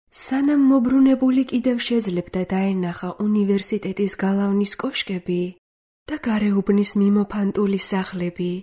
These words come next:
მაგრამ როდესაც ნიადაგის ერთ უსწორმასწორო ადგილს მთლიანად ამოეფარა საძულველი პარიზი, როცა შეეძლო ეფიქრა ქალაქიდან ასლიეზე მაინც ვიმყოფებიო,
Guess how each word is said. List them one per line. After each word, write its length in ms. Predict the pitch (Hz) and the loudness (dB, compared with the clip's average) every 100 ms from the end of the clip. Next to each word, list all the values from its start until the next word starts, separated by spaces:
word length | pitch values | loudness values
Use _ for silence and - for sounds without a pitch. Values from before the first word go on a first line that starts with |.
| _ _ _ _ _ _ _ _ _ _ | _ _ _ _ _ _ _ _ _ _
მაგრამ 420 | 196 220 240 247 233 | 0 2 2 2 2
როდესაც 520 | 233 220 220 - 220 | 2 2 2 2 -2
ნიადაგის 680 | 214 220 226 220 214 214 220 - | 0 2 2 2 0 0 -2 0
ერთ 240 | 202 202 - | -2 -4 -4
უსწორმასწორო 960 | 214 - - 208 214 208 - 220 247 254 | -4 -4 -2 0 0 0 -2 -2 -2 -2
ადგილს 640 | 185 - 185 175 170 - - - _ _ _ _ _ _ _ _ - | -4 -4 -2 -2 -4 -10 -16 -16 _ _ _ _ _ _ _ _ -8
მთლიანად 520 | 269 277 294 285 262 | 2 4 4 4 4
ამოეფარა 720 | 269 262 254 247 247 180 175 | 6 6 4 0 -2 -2 -2
საძულველი 760 | 175 208 190 208 202 202 196 202 | -2 0 2 2 4 2 2 0
პარიზი, 720 | - 269 247 190 - 185 180 185 _ _ _ _ _ - | -2 -6 -2 -4 -2 -2 -2 -4 _ _ _ _ _ -4
როცა 300 | 233 240 277 | -2 0 0
შეეძლო 600 | - 262 247 240 240 240 | 0 0 0 -2 0 2
ეფიქრა 460 | 233 233 190 202 185 | 2 -2 -8 -6 -6
ქალაქიდან 640 | 208 214 214 - 190 185 180 | -4 -2 -2 -6 -6 -4 -4
ასლიეზე 680 | - 202 - 208 208 202 214 | -4 -4 -2 2 4 4 2
მაინც 340 | 196 196 202 196 | 0 0 0 -2
ვიმყოფებიო, 960 | - 202 196 208 202 254 262 185 175 | 0 -2 0 -8 -6 -10 -6 -4 -2